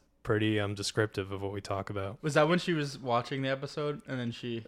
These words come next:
Speaker 1: No,
Speaker 2: was
Speaker 1: you
Speaker 2: leaving?
Speaker 1: came, you came and told us, um, what she thought of it, and you, I
Speaker 2: Oh,
Speaker 1: think
Speaker 2: yeah.
Speaker 1: you paraphrased her and was like, "Do you guys just talk about fuckery, <laughs> like,
Speaker 2: Yeah,
Speaker 1: this
Speaker 2: she
Speaker 1: entire
Speaker 2: said
Speaker 1: time?"
Speaker 2: fuckery. I thought that was funny.
Speaker 1: Yeah.
Speaker 2: It is just fuckery.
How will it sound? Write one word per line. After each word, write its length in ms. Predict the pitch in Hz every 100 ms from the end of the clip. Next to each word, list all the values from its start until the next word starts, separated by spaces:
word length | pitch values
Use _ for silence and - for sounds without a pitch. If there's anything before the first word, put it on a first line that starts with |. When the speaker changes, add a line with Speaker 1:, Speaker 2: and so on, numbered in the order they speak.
| -
Speaker 1:
No, 180 | 123
Speaker 2:
was 120 | 123 120
Speaker 1:
you 120 | 131
Speaker 2:
leaving? 120 | 127
Speaker 1:
came, 300 | 160 160 151
you 140 | 131 123
came 240 | 156 147
and 100 | 139
told 260 | - 113 104
us, 440 | 98 - - - - -
um, 340 | 120 104 104
what 160 | 104 104
she 140 | - 101
thought 300 | 107 101 104
of 100 | 101
it, 260 | 101 101 -
and 240 | 107 107
you, 100 | 104 - _ -
I 100 | 110
Speaker 2:
Oh, 40 |
Speaker 1:
think 180 | 110 107
Speaker 2:
yeah. 60 | 107
Speaker 1:
you 80 | 107
paraphrased 680 | - 101 98 - 98 95
her 180 | - 95
and 100 | 95
was 80 | 98
like, 160 | 98 98
"Do 80 | 107
you 60 |
guys 140 | 113 135
just 160 | 185
talk 200 | - 107
about 180 | 113 101
fuckery, 500 | - - 104 120 123
<laughs> 80 | 127
like, 0 | 156
Speaker 2:
Yeah, 120 | 135
Speaker 1:
this 120 | 127
Speaker 2:
she 40 | 143 135
Speaker 1:
entire 200 | 139 123
Speaker 2:
said 80 | 127
Speaker 1:
time?" 300 | 113 123 107
Speaker 2:
fuckery. 200 | 113 98
I 40 |
thought 180 | 101 123
that 100 | 110
was 120 | 107
funny. 300 | - 107 107 110
Speaker 1:
Yeah. 240 | 110 98 101 _ _ _ _ _ -
Speaker 2:
It 100 | 131
is 140 | 135
just 160 | 120 -
fuckery. 380 | 101 95 95 98